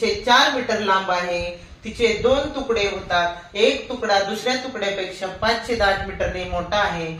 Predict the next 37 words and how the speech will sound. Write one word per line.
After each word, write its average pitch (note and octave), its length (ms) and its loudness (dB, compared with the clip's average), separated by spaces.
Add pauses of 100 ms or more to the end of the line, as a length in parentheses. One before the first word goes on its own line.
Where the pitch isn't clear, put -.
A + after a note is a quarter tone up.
(200)
मोठ्या A3 300 2
तुकड्याची F3+ 720 -4
लांबी D#3+ 400 0
किती? D#3+ 760 -6 (160)
बघा, G#3+ 180 0
पूर्ण C#4 440 0 (400)
तार C4 200 6
किती C4+ 260 -6
मीटर C4 260 -2
लांब B3 300 2
आहे? B3 160 2 (320)
दोन B3+ 360 4
पूर्णांक A3+ 480 -2
तीनशे A3 680 -4
चार. F3+ 180 0 (380)
मग A3 80 -4
ह्याचं B3+ 260 0
आपण B3 280 0
काय B3 200 2
करू? B3+ 400 -2 (300)
व्यवहारी A#3+ 300 4
अपूर्णांक, A#3+ 480 0
ह्याचं A#3+ 280 0
आपण A3+ 180 -2
साध्या A3 300 0
पूर्णांकात G#3+ 500 -4
रूपांतर G3+ 320 -6
करू. F#3+ 300 -8
साध्या G#3+ 280 -2
पूर्णांकात G#3+ 520 -4
रूपांतर G3 360 -6
करत F#3+ 320 -6
असताना F#3 300 -6
छेद F#3 300 -10
चार F3+ 140 0
जशाच F#3+ 380 -8
तसा, F3 240 -4